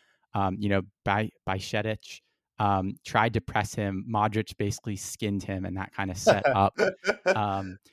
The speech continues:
Speaker 1: and, and I think there's just, there's just kinda, like, levels to this, and you could sense that, you know, despite the fact that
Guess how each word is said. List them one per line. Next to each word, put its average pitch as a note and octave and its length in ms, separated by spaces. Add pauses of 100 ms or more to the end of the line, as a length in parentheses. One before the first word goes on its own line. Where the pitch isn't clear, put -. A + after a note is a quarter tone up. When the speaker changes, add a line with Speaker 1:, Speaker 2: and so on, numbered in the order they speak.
(120)
Speaker 1:
and, F3 180
and F3+ 100
I F3+ 80
think G3+ 240
there's G3+ 160
just, F#3+ 200
there's F3 140
just G3 160
kinda, G#3 240
like, F#3 160
levels A#2+ 480
to - 100
this, G2 240
and A#2+ 120
you C3 80
could G#2+ 160
sense C3+ 260
that, C3 120
you B2+ 80
know, A2+ 100
despite G#2+ 400
the - 80
fact - 340
that G2+ 140